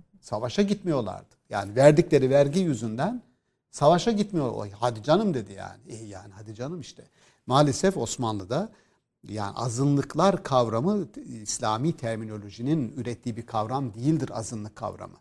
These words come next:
Bugün dünyada o minority group diye azınlık grupları, bakıyorsunuz adamın kültürü azınlıktır yani ikincildir. Dini azınlıktır yani ikincildir.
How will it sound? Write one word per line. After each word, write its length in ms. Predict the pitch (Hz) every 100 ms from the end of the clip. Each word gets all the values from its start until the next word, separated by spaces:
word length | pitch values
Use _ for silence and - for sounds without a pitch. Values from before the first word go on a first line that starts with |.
| _ _ _
Bugün 300 | 156 156 170
dünyada 640 | 135 139 120 117 180 208 139
o 240 | 120 110
minority 540 | 120 123 123 120 117
group 460 | 123 120 135 131 -
diye 260 | 107 120 147
azınlık 520 | 160 123 147 147 -
grupları, 580 | 117 - 101 101 175 214 _ _ _
bakıyorsunuz 580 | 147 156 170 139 - 160
adamın 340 | 151 143 139 131
kültürü 400 | - 120 139 139
azınlıktır 600 | 135 123 147 151 - 147
yani 240 | 113 110
ikincildir. 800 | 123 - 131 117 110 95 151 - - _ _ 110
Dini 260 | 160 160
azınlıktır 680 | 160 131 107 113 104 - 175
yani 260 | 135 107 107
ikincildir. 840 | 123 - 131 107 117 98 170 208